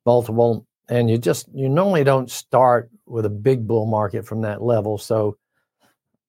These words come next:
I'm not saying you have to have a sell-off. I mean, if,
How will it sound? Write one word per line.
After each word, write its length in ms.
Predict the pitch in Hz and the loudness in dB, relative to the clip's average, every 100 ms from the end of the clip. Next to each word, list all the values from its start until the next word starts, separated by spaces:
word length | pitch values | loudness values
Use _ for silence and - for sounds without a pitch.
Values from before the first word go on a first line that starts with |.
| _ | _
I'm 100 | 135 | 0
not 160 | 160 147 | 0 2
saying 460 | - 147 147 139 | 2 4 4 4
you 160 | 117 110 | 4 2
have 280 | 92 143 147 | 2 2 4
to 80 | |
have 160 | 143 143 | 2 2
a 60 | 127 | 2
sell-off. 480 | - 147 147 143 | 2 2 2 2
I 60 | 131 | 2
mean, 320 | 117 113 107 | 2 0 -2
if, 220 | - 110 | -2 -2